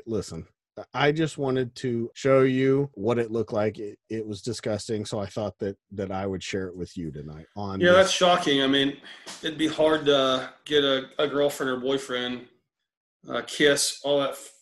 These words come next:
Speaker 2: all that good stuff, much less any of the other, other fun stuff. So, yeah, that's, that sucks for them.
Speaker 1: Yeah, it's, it's disgusting. So,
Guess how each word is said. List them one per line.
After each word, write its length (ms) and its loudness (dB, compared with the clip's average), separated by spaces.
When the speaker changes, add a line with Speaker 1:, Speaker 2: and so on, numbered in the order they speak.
Speaker 2:
all 140 -2
that 260 -4
good 160 -2
stuff, 720 -2
much 300 -4
less 320 -2
any 140 -2
of 80 2
the 100 2
other, 180 0
other 100 -2
fun 300 -8
stuff. 320 -2
So, 180 -2
yeah, 180 2
that's, 460 -4
that 160 8
sucks 460 6
for 140 -2
them. 340 -2
Speaker 1:
Yeah, 260 -2
it's, 360 2
it's 300 -6
disgusting. 680 -10
So, 440 6